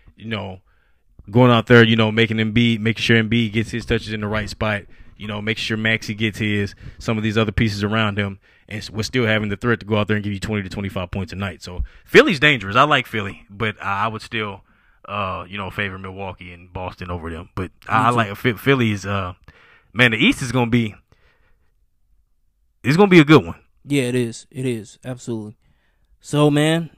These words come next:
Speaker 2: another good episode. Lot to keep our eye on this weekend. Obviously, the Super Bowl.
Speaker 1: Yep.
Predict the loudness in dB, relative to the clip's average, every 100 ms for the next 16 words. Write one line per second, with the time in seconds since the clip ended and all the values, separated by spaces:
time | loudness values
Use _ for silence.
0 | _ _ -12 -4 -2 0 0 2 0 -2
1 | 0 0 0 -2 -2 -4 -2 -2 -2 -2
2 | -2 -2 -4 -6 -6 -6 -6 -8 -8 -10
3 | -10 -10 -6 -6 -4 -2 0 0 -2 -4
4 | -4